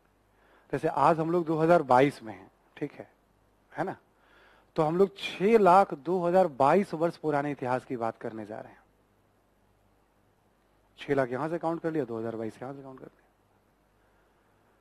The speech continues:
ठीक है। बीसी और एडी इतिहास है बढ़ते हुए क्रम में,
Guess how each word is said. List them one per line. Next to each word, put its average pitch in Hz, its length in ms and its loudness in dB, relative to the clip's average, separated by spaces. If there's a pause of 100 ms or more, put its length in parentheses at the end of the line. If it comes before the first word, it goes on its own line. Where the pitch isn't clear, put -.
(720)
ठीक - 160 -14
है। - 180 -16
बीसी 156 380 -8
और 196 160 0
एडी 175 240 -2 (200)
इतिहास 156 460 0
है 175 180 2
बढ़ते 156 400 2
हुए 226 180 8
क्रम 135 260 0
में, 190 280 -6